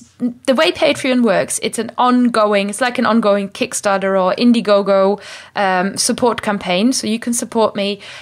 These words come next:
Um, but literally, if you just wanna give one dollar, then, you know,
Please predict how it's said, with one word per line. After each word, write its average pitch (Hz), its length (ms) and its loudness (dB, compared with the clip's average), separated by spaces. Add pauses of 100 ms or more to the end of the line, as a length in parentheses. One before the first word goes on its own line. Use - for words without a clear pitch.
(140)
Um, 214 300 -2
but 220 160 0
literally, 233 300 -2
if 220 100 -4
you 214 60 -4
just 233 180 -2
wanna 226 140 0
give 208 200 -2
one 208 180 0
dollar, 185 300 2
then, 196 300 0 (300)
you 208 80 -4
know, 190 260 -4